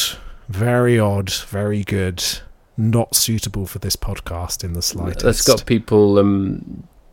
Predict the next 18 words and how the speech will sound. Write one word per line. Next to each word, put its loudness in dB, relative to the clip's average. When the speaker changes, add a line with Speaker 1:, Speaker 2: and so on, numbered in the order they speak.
Speaker 2:
lots 2
of -4
people 0
playing 2
multiple 0
parts, -2
has -8
it? -8
Speaker 1:
Yeah, 2
it's, -2
um, -4
it's -2
Rory -4
Kinnear -4
as -6
every, -8
every -8
man. -8